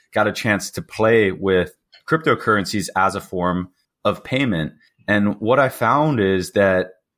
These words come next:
unfortunately, Bitcoin and a lot of these, these payment mechanisms and exchanges are highly, highly inefficient.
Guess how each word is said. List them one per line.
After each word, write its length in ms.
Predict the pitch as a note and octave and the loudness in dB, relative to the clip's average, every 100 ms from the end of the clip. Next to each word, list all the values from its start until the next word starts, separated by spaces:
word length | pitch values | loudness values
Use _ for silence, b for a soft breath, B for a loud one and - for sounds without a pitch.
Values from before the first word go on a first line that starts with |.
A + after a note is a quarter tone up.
| - | -2
unfortunately, 1300 | A#2+ - - C3+ D#3+ E3 D3 G#2 G2 F#2 F#2+ G2 - _ _ G2+ - - | -2 -2 -2 0 0 0 -2 0 0 2 2 0 -10 _ _ -16 -10 0
Bitcoin 880 | C#3 - - C#3 C3 B2 A#2+ - - _ _ - | 0 -2 -4 0 2 2 0 -4 -12 _ _ -2
and 260 | A2 G#2+ - - | 0 0 -2 -2
a 100 | G2+ | 0
lot 280 | F#2+ G#2 | 2 2
of 100 | A#2 | 2
these, 340 | A#2 G#2+ G2 - | 0 -2 -2 -6
these 160 | G2 - | -8 -6
payment 380 | A2+ A2+ A#2+ G2+ | -2 2 2 0
mechanisms 580 | G2+ G#2 G2+ G2+ G2 F#2 | -4 -2 -2 -2 -4 -2
and 100 | F#2 | -4
exchanges 760 | - - G2+ A#2 G#2 F2 D#2+ b b b b - | -6 -2 0 2 0 -2 -4 b b b b -2
are 140 | G#2+ | -2
highly, 800 | - - B2+ D3 D#3+ C3+ G#2+ F#2+ - - - | -2 -6 -2 2 2 2 2 0 -4 -18 -18
highly 800 | - C#3 D3 C3+ G#2 E2 D2+ _ _ - | -4 0 2 2 2 -2 -6 _ _ -4
inefficient. 720 | G2+ - F#2+ E2+ - C#2+ | -2 -2 -2 -2 -4 -10